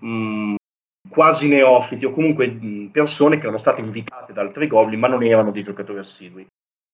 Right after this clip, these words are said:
Questi poveracci avevano la sfortuna di avere una ragazza molto carina in gruppo e il nostro soggetto A era un famoso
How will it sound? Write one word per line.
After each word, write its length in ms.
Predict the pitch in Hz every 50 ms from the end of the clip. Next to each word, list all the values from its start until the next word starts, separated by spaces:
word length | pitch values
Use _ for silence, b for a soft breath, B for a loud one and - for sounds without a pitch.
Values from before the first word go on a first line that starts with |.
| _ _ _ _
Questi 220 | - - - 160 156
poveracci 920 | 151 151 147 131 139 123 120 120 110 - - - - - 127 139 147 151 - -
avevano 380 | 139 135 156 156 147 123 120
la 120 | 117 131 131
sfortuna 560 | - - - 156 151 151 - 139 131 127 127
di 100 | 113 113
avere 480 | 104 113 113 110 113 110 101 104 - _
una 180 | - 127 120 117
ragazza 400 | 117 113 123 120 120 117 - 117
molto 260 | 110 113 110 110 120
carina 360 | 110 - 113 107 107 107 107 107
in 80 | 104
gruppo 420 | 101 104 101 101 101 - - 110 107
e 140 | 107 107 107
il 120 | 101 101
nostro 480 | 107 92 113 135 - - 110 101 95 - -
soggetto 500 | - 101 - 123 117 113 - 147 131 113
A 160 | 113 120 120
era 120 | 110 101 98
un 220 | 101 101 104 104 104
famoso 800 | - 127 113 110 110 117 120 113 107 110 107 104 104 101 B